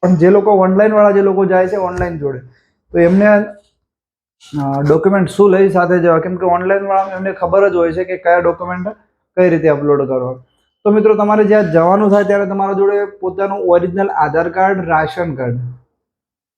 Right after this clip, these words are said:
જે પણ મિત્રોને જવાનું હોય, મિત્રો, ના ખબર હોય તો લખી લેજો. હું ધીમેથી ફરીથી એકવાર રિપીટ કરીશ.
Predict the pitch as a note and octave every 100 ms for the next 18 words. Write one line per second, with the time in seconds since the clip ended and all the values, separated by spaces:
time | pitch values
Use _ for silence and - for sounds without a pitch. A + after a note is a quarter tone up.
0 | _ D3+ E3+ F#3+ F#3+ F#3 G3+ F#3+ D3+ D3+
1 | E3+ F#3+ F#3+ F#3+ F3+ F3 F#3 G3 F3+ E3
2 | E3 F#3 F3+ F3+ F#3 F3+ F3+ D3 D3 -
3 | G3 F#3 F#3+ F#3 C#3+ D3 E3 F3 F#3+ F#3+
4 | F#3 D#3+ E3+ F#3 F#3 F#3+ F3+ E3 F3+ E3
5 | F3+ F#3